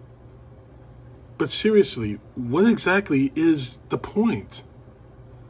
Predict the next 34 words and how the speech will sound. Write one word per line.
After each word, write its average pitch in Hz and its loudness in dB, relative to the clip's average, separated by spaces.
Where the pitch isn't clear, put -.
It's 170 -4
not 202 4
about 175 0
because, 165 -2
it's 143 -6
not 214 0
because 165 0
you 156 -8
think 151 -4
that 151 -2
the 151 2
election 151 2
was 131 4
rigged 147 2
or 123 -2
you 151 4
have 127 2
direct 147 0
evidence 139 -2
that 143 0
can't 185 -2
be 156 -12
traced - -6
back 151 -4
to 123 -4
Fox 143 -2
News 139 2
or 110 -4
Breitbart 143 4
or 120 -2
O 151 4
N 143 4
N 143 0
or 123 -2